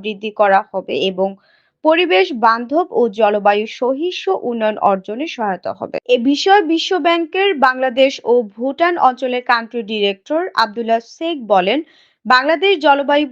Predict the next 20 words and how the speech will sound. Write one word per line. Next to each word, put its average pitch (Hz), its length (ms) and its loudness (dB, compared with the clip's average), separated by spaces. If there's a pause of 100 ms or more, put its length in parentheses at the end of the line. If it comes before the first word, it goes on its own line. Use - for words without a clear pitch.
পরিবর্তনের 233 720 -2 (140)
প্রভাব 262 400 2 (300)
থেকে 262 300 2 (240)
সবচেয়ে 330 520 -2
বেশি 285 260 -4
ক্ষতিগ্রস্ত 208 600 -4 (160)
দেশগুলোর 202 520 -6
মধ্যে 208 280 -10 (160)
একটি - 240 -12 (260)
এবং 277 200 2 (580)
সবচেয়ে 320 580 2 (100)
প্রচুর 381 420 2 (260)
দূষণ 285 580 0 (800)
সমস্যা 214 520 0
রয়েছে। 113 300 -4 (800)
প্রতিটি 415 400 4 (140)
খাতে 349 380 0 (240)
জলবায়ু 233 400 4 (100)
সহিষ্ণুতা 254 520 -2
বৃদ্ধি 262 500 -2